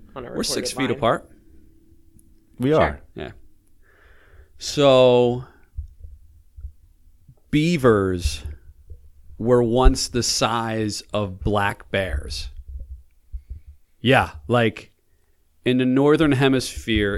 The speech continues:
Speaker 2: in the last ice age, they grew to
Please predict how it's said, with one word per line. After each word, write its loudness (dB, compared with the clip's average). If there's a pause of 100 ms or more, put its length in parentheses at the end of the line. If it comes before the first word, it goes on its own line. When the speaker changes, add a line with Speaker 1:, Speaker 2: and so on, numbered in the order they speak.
(100)
Speaker 2:
in -6
the -4
last -6
ice -4
age, -6 (720)
they 4
grew 4
to 4